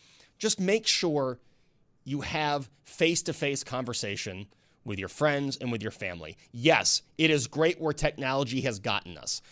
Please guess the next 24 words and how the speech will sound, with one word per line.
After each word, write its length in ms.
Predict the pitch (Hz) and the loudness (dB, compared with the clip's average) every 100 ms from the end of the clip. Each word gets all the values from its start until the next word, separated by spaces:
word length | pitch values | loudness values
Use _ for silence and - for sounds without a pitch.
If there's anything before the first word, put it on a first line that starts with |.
| - | -2
that 160 | 156 135 | 0 2
we 100 | 143 | 0
were 180 | 139 - | 0 0
able 280 | 143 143 139 | 2 2 0
to 120 | - | -2
have 340 | 107 127 117 - | -2 0 -2 -4
Zoom 360 | 104 104 139 127 | -6 0 0 2
meetings 420 | 123 104 90 85 - | 0 0 -2 -4 -2
and 180 | 117 113 | -2 -2
Zoom 260 | 110 139 | 0 -2
happy 380 | 123 117 113 110 | 0 -2 -2 0
hours. 400 | 98 92 82 87 - - - | 0 0 -4 -8 -8 -20 -4
And 200 | 139 139 | 0 4
yes, 320 | 160 139 - - - | 4 4 0 -6 -4
it's 200 | 165 156 | -2 0
nice 240 | 160 160 165 | 2 2 0
to 100 | 151 | -4
quick 320 | - 160 - | 0 0 2
text 280 | 147 139 - | 0 0 0
someone 300 | 135 127 123 | 0 2 2
every 200 | 120 120 | 0 0
now 240 | 113 110 | 0 -2
and 120 | 104 | -2
then, 200 | 95 82 | -6 -8